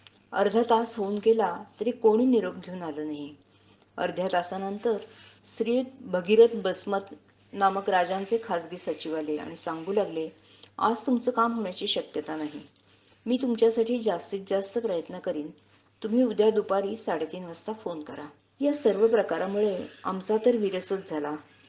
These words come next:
पण बसमत प्रयत्न करतील या आशेवरच आम्ही तिथून निघालो.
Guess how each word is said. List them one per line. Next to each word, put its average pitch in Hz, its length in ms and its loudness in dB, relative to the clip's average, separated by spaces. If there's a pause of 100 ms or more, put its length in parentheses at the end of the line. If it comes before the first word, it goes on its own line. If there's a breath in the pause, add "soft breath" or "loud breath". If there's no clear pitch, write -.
(360 soft breath)
पण 254 140 4
बसमत 220 400 4
प्रयत्न 220 460 2
करतील 226 540 2 (320)
या 208 100 4
आशेवरच 214 640 2
आम्ही 175 260 -8
तिथून 175 300 -12
निघालो. 156 400 -6